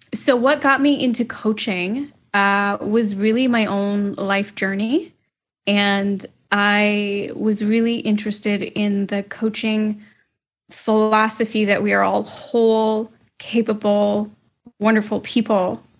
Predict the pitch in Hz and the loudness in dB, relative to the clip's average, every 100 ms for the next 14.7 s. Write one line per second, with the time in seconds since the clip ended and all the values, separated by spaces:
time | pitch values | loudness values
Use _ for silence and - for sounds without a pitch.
0 | - 196 196 196 - - 208 208 202 202 | -4 -2 -2 -4 -6 -4 0 2 4 2
1 | 196 220 220 220 - - - - - - | 0 2 2 0 -6 -12 -20 -20 -20 -20
2 | _ 220 214 220 208 208 202 196 214 - | _ 0 4 0 2 2 0 0 -6 -4
3 | - 208 - - 220 208 190 - - - | 0 0 -2 -2 0 0 -2 -4 -8 -8
4 | - - 208 208 220 - - - 233 240 | -16 -2 2 4 2 -4 -10 -6 0 2
5 | 208 202 226 _ - 208 208 240 247 - | 2 -2 -6 _ -2 -2 2 -2 0 0
6 | 226 214 - - 214 214 214 214 208 202 | 2 2 0 -2 -2 2 4 4 2 0
7 | - 214 202 214 - 202 - 277 320 214 | 0 0 0 0 -2 -2 2 4 4 2
8 | 208 202 - - - - - 202 202 208 | 0 -4 -12 -18 -20 -12 0 0 2 4
9 | 220 220 214 208 214 214 208 208 - 202 | 4 4 0 2 2 4 4 2 0 -2
10 | 208 - 202 - 202 - 202 202 196 202 | -4 -6 -6 -2 -2 -2 0 2 0 0
11 | 202 190 - 202 196 196 196 196 196 196 | -2 -4 -4 -2 -2 -2 -2 0 -2 -4
12 | 202 196 214 - - - 214 214 - _ | -6 -6 -8 -12 -6 0 0 0 -6 _
13 | - 214 208 196 - 208 202 - 196 196 | -4 -2 -2 -4 -4 -4 -4 -2 -4 -4
14 | 208 - 214 226 - - - | -6 -8 -10 -12 -10 -10 -12